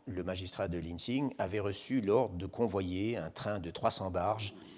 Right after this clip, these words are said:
appartenant aussi bien au gouvernement qu'à des propriétaires privés, de les convoyer donc depuis Linqing jusqu'à Dezhou, au nord de Wuchang,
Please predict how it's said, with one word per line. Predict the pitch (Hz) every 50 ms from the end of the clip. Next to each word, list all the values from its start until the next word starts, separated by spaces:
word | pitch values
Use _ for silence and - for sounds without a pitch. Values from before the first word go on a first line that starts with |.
| - - - -
appartenant | - 101 - 107 - - - 104 92 95 104 101 90 -
aussi | 98 85 - - - 101 90
bien | 82 92 95 92
au | 87 80
gouvernement | 73 82 80 78 80 90 95 98 117 123
qu'à | 117 - 90
des | 78 78 80
propriétaires | - - 92 - - - 85 82 - - 85 76
privés, | - - - 87 82 76 92 113 127 139 147 135 - -
de | 78 82 85
les | 80 82
convoyer | - 90 80 85 95 123 135
donc | 107 104 131 117
depuis | 90 90 - - 92
Linqing | 82 85 82 82 - - 123 135 117
jusqu'à | 92 95 123 123 - - 107 110
Dezhou, | 107 - - - 78 76 80 82 107 120 139 147 - - - - - - - - - _
au | - 90
nord | 95 117 123
de | 95 104
Wuchang, | 98 92 92 - - 98 76